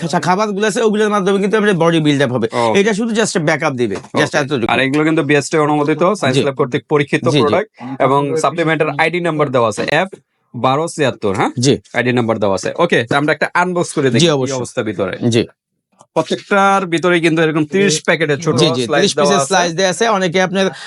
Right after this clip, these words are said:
Speaker 1: অন্যান্য যে সাপ্লিমেন্ট গুলো আছে ঠিকমতো পরিমাপ করতে পারে না, সেক্ষেত্রে এটা অনেক একটা ডিফারেন্ট একটা আইটেম, যেটা আপনার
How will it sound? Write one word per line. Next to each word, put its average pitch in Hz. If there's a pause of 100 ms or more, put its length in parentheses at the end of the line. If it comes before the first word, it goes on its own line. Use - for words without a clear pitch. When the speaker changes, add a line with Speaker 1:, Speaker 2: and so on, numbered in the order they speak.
(140)
Speaker 1:
অন্যান্য 180
যে 175
সাপ্লিমেন্ট 170
গুলো 165
আছে 165
ঠিকমতো 170
পরিমাপ 190
করতে 151
পারে 151
না, 214
সেক্ষেত্রে 170
এটা 180
অনেক 185
একটা 185
ডিফারেন্ট 160
একটা 151
আইটেম, 143 (380)
যেটা 156
আপনার 170